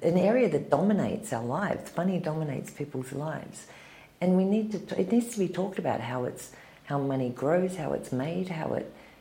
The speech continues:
is distributed, um, what are better ways to make it work. And I love that Bitcoin is opening those kind of conversations up, and I'm having incredible conversations with people. That's what I love about this scene, if you like,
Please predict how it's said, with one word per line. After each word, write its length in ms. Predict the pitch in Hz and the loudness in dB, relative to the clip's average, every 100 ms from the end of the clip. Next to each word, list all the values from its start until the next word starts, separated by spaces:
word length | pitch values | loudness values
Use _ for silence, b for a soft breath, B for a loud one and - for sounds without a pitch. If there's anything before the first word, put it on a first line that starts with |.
| - | -6
is 160 | 135 - | -6 -4
distributed, 920 | 135 - - 170 208 202 208 202 B B B B - 127 | -8 -6 -2 2 2 4 2 0 B B B B -10 -4
um, 300 | 120 - 123 | -4 -2 0
what 180 | 131 | 2
are 80 | 127 | 2
better 260 | 113 131 117 | 2 2 2
ways 440 | 107 110 170 - | 0 -2 -2 -4
to 80 | 196 | -2
make 200 | 185 185 | -2 -2
it 100 | 185 | -2
work. 500 | 185 180 - - - b b b b b _ _ - | -2 0 -2 -6 -12 b b b b b _ _ -4
And 280 | 151 147 147 | 2 2 2
I 300 | 151 143 139 | 0 0 0
love 360 | 143 143 139 | 2 2 2
that 160 | - - | -2 -2
Bitcoin 400 | - - 139 135 | -6 -4 -2 0
is 100 | 131 | 2
opening 400 | 131 131 139 123 | 0 -2 -4 -2
those 200 | 120 120 | -2 -2
kind 300 | - 135 127 | -6 -4 -4
of 100 | - | -4
conversations 720 | 131 123 123 123 117 117 117 | -4 -4 -2 -2 -2 -4 -2
up, 260 | 131 175 - | -2 -4 -8
and 160 | 139 120 | -4 -2
I'm 160 | 120 120 | 0 0
having 400 | 123 120 117 117 B B B B - - - | 0 0 -2 -6 B B B B -20 -8 -2
incredible 560 | 165 165 190 226 139 | -2 4 4 4 2
conversations 760 | - 117 113 - 107 104 104 - | 0 -4 -4 -2 -2 -2 -8 -6
with 240 | 107 - | -8 -6
people. 300 | 110 - 101 | -8 -4 2
That's 280 | 123 - - | 4 2 2
what 120 | 131 | 2
I 140 | 120 | 4
love 420 | 117 135 131 151 151 | 2 2 4 4 2
about 420 | - 101 - - B B B - | 0 0 0 -8 B B B -4
this 240 | 123 - | -4 -4
scene, 500 | - - - 139 139 | -10 -4 2 2 2
if 140 | 127 - | -2 -4
you 80 | |
like, 380 | 104 101 - - | -6 -6 -10 -12